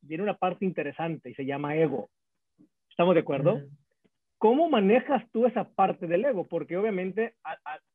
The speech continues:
Speaker 1: al estar expuesto, pues conlleva que mucha gente, obviamente, te siga, que mucha gente persiga lo que tú persigues y no dejas de ser un emblema para muchos o un referente y mucha gente quiere ser como tú.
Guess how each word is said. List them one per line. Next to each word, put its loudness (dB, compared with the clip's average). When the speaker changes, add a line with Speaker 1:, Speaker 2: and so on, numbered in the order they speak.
Speaker 1:
al -2
estar -2
expuesto, -4
pues -4
conlleva 0
que -4
mucha -2
gente, -4
obviamente, -2
te -6
siga, -2
que -6
mucha -2
gente 0
persiga 2
lo 4
que -4
tú -2
persigues 0
y -4
no -2
dejas -2
de 0
ser 0
un 0
emblema 0
para -10
muchos -6
o -2
un 2
referente 4
y 0
mucha 4
gente 2
quiere 4
ser -2
como -6
tú. -8